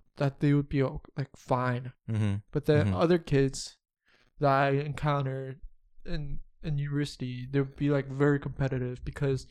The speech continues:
Speaker 1: they basically have to, like, succeed by themselves.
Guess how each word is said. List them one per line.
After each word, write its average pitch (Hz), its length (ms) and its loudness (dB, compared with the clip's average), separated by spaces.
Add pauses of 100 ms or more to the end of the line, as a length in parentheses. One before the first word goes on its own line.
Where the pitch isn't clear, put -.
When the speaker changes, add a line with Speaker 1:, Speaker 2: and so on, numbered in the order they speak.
(760)
Speaker 1:
they 160 500 8
basically 156 480 2
have 147 500 0 (120)
to, 135 540 0 (880)
like, 127 320 -6 (1800)
succeed 156 580 -4
by 143 140 6
themselves. 135 680 -4